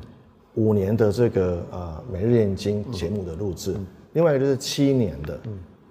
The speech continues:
Speaker 1: 啊，台湾接棒的活动，
Speaker 2: 嗯。
Speaker 1: 我们每一年就是，呃，会从台湾北部的福音登陆地淡水，
Speaker 2: 嗯。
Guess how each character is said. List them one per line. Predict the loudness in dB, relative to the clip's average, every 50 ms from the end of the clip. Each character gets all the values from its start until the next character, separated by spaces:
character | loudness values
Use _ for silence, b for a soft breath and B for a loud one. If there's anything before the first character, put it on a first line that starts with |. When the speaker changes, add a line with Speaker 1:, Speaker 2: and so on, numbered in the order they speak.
| -12
Speaker 1:
啊， | -8 -6 -6 -6 -6 -2
台 | -2 0
湾 | 2 2 0
接 | 4 6 6
棒 | 6 6 2 0
的 | 0
活 | -2 -2 -2 -2 -2
动， | -2 -4 -6
Speaker 2:
嗯。 | -6 -10 -10 -6
Speaker 1:
我 | -2
们 | 0 2 2
每 | 2 2 4
一 |
年 | 4 4 2 2 0
就 | -2 -2
是， | -2 0 0 2 2 2 0 -2 -6
呃， | -8 -8 -4
会 | -2 -2 -2
从 | -2 -4 -4 -4
台 | -2 0 2
湾 | 2 2
北 | 2 2 2
部 | 2 2
的 | 2 2
福 | 0 0 0 0
音 | 0 0 0
登 | 0 0 0
陆 | 2 0 0
地 | 0 0 0
淡 | 2 2 2 2
水， | 0 -6 -10 -12 -12 B B B B B
Speaker 2:
嗯。 | -12